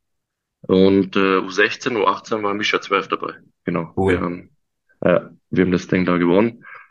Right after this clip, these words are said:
Speaker 1: Und, äh, genau, es ist, es ist auch ein großer Erfolg für mich, dass ich da die drei,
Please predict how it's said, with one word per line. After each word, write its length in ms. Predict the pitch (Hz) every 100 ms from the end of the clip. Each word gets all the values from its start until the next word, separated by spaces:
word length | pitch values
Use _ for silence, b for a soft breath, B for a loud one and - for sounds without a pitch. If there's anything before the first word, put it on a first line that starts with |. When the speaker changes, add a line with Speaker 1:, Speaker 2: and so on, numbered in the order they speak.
| B _ _ _
Speaker 1:
Und, 380 | 87 87 80 -
äh, 300 | 87 90 85
genau, 460 | 85 98 104 92 -
es 120 | - 95
ist, 320 | 90 - -
es 60 |
ist 80 | 92
auch 60 | 107
ein 80 | 107
großer 240 | 113 113
Erfolg 260 | 98 101 -
für 80 | 98
mich, 140 | 92
dass 160 | 92 -
ich 60 |
da 320 | - 87 85 -
die 120 | - 87
drei, 440 | - 87 90 90